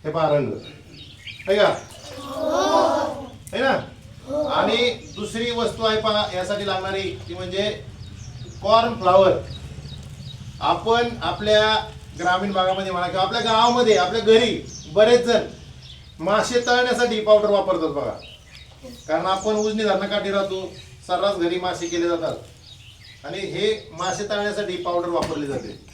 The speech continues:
म्हणजे ही खातो आपण, बरोबर की नाही? तर बघा, मी काय करतोय, हा जो ज्यूस आहे, तो या पावडरमध्ये मिक्स करायचा आहे आणि आपल्याला जसा रंग लागेल,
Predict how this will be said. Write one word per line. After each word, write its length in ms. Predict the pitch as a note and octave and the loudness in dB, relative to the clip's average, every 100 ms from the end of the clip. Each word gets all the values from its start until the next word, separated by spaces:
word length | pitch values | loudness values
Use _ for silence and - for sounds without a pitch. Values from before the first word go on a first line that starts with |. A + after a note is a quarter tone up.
| - | -14
म्हणजे 200 | D3 E3+ | -10 -8
ही 60 | G#3 - | -6 -4
खातो 180 | G#3 | 0
आपण, 340 | C4 - E3+ A2+ - - - - | 2 2 0 -6 -10 -16 -20 -12
बरोबर 260 | E3 B3 C4 | -4 -2 0
की 60 | |
नाही? 200 | C4+ - C#4+ D4 - D#4 D#4+ - D4+ D#4 C4+ C4+ B3 - - | -2 -4 -6 -12 -10 -8 -4 -2 -4 -6 -10 -16 -20 -20 -12
तर 120 | E3+ | -6
बघा, 180 | E3+ A3 | -2 0
मी 100 | A3 | 0
काय 220 | A3 A3+ | 0 0
करतोय, 300 | A3 A3 A3 A#3+ - - - - - - - - - - - - - - | 0 0 0 0 -2 -14 -20 -20 -20 -20 -20 -20 -20 -20 -20 -20 -20 -10
हा 140 | D3+ F#3+ | -4 -2
जो 460 | A3+ A#3 A#3+ - - - | -2 -4 -4 -10 -20 -12
ज्यूस 240 | E3 A3+ A#3+ | -8 -4 2
आहे, 240 | A3 F#3+ - - - - - - | 4 4 -2 -12 -20 -20 -20 -10
तो 80 | F#3 | -2
या 140 | F#3+ G#3 | 0 0
पावडरमध्ये 800 | G#3 C4+ G3 G3 G3 F#3+ A3 A3 - - - - - | -2 -2 -2 -4 -2 -2 -2 -6 -14 -20 -20 -20 -12
मिक्स 320 | E3 A3+ - | -6 -6 -4
करायचा 340 | G#3 F3 D#3+ | -2 0 0
आहे 140 | - - - - _ - - - _ - - - - - - _ _ _ _ _ _ - - - | -4 -10 -16 -20 _ -20 -20 -20 _ -20 -20 -20 -20 -20 -20 _ _ _ _ _ _ -20 -20 -6
आणि 260 | C#3+ G3 | -2 0
आपल्याला 380 | A#3 G#3 G#3 A#3 | 2 2 2 -2
जसा 380 | A3+ A3 - A#3+ | 2 0 2 2
रंग 200 | A#3 A#3 | 2 0
लागेल, 600 | A#3+ A#3 A3+ G3 - - | 2 2 4 2 0 -12